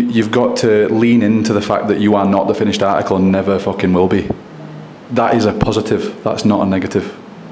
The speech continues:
And this process will teach you that, uh, you know, it's taught every single one of us and lots more people in this room that that's, that's the case. When you learn that, that's the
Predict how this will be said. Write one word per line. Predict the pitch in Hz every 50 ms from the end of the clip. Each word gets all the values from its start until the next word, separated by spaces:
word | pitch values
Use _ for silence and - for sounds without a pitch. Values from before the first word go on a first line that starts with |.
| - - - -
And | 107 104
this | 113 107 107 -
process | - - 117 107 - - 104 - - -
will | 98 92
teach | - - 107 101 - -
you | 120 107 107
that, | 101 87 -
uh, | - - - - - - - 76 - - -
you | - 107 101
know, | 95 90 92 92
it's | 92 - - 85 73 92 - -
taught | - 113 107 107 -
every | 104 104 -
single | - 101 95 92
one | 92 90 92
of | 92
us | 98 95 90 92 - - - -
and | - 107 92 92 90 90 85 80 80
lots | 101 101 - - -
more | 95 87
people | - 92 - 98
in | 92 90
this | 87 87 -
room | 98 92 90 90
that | 87 -
that's, | 92 92 - - - - - - -
that's | - - - -
the | - -
case. | - 104 92 95 90 - - -
When | - 104 101
you | 95 92
learn | 101 110 120 139
that, | 147 156 - - - - - - - - - -
that's | 101 - - -
the | - - - - 95 90 -